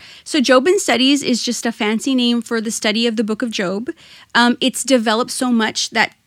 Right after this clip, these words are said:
that book has become very popular in scholarship, um, especially in Germany.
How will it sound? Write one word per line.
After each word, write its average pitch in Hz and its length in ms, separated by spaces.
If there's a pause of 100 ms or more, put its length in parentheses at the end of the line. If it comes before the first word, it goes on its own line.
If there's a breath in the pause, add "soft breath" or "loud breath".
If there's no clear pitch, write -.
(100)
that 214 380
book 233 220
has 226 140
become 233 320
very 220 200
popular 262 600
in 220 340
scholarship, 214 640 (420 loud breath)
um, 226 260
especially 233 500
in 208 220
Germany. 233 640